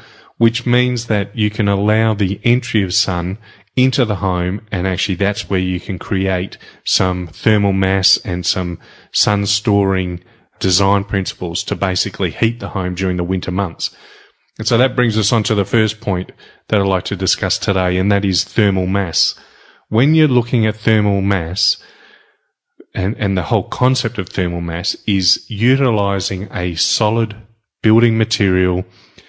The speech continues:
which will collect and absorb the sun's heat and then will radiate that heat throughout the day and the evening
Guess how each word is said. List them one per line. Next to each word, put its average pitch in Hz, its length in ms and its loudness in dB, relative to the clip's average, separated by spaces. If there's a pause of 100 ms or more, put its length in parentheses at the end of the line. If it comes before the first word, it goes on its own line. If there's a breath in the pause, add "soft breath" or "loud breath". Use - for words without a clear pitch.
(140 loud breath)
which 110 260 0
will 98 80 2
collect 113 580 -2
and 98 140 2
absorb 107 580 0
the - 80 -4
sun's 107 460 0
heat 98 380 -2 (500 loud breath)
and 101 180 0
then 101 140 0
will 98 160 2
radiate 98 640 0
that 92 320 -4
heat 90 260 -4 (320 soft breath)
throughout 98 540 2
the 104 60 -6
day 92 280 0
and 90 140 0
the 98 160 -4
evening 95 500 0